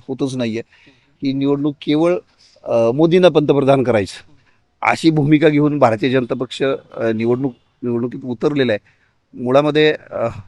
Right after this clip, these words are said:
मगाशी, अ, सुरुवातीला तू म्हटला तसं ही, अ, खरं तर लढत तिरंगी वगैरे नाही, ही लढत दुरंगीच आहे. मात्र लोकांचे जे प्रश्न असायला हवेत, अ, जे प्राधान्यानं मांडले जावेत,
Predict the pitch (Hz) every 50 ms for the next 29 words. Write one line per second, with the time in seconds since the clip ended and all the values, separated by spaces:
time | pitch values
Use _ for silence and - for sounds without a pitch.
0 | - _ - 120 113 110 120 - 143 135 120 - _ _ - 98 117 113 110 104
1 | 101 - - 120 117 120 120 113 127 127 123 123 127 123 120 107 127 120 127 127
2 | 127 143 131 139 147 156 165 - - - - - _ _ _ _ - - 120 117
3 | 107 104 101 95 - - - - - - 131 131 135 139 143 143 143 139 147 147
4 | - - 139 131 139 143 151 151 147 139 147 147 143 143 147 143 143 135 139 139
5 | 139 139 127 127 127 131 135 147 151 139 160 131 117 131 143 - _ _ _ _
6 | _ _ _ _ _ - 143 143 - 175 180 170 151 156 143 - - 180 170 165
7 | 180 175 185 170 - 165 160 - 185 185 180 185 - - - - - 120 - -
8 | 151 147 147 131 127 131 131 131 127 123 113 - _ _ _ _ _ _ _ _
9 | - - 113 113 110 107 107 107 107 107 113 123 117 - 127 120 117 123 123 127
10 | 131 131 131 135 135 131 127 120 113 120 123 123 117 117 110 107 110 110